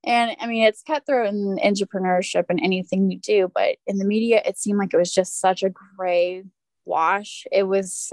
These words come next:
awful. And it's so, the powerful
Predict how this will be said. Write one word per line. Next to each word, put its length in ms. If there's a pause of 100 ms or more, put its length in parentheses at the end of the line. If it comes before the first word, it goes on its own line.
awful. 460
And 280
it's 200
so, 680 (540)
the 100
powerful 1160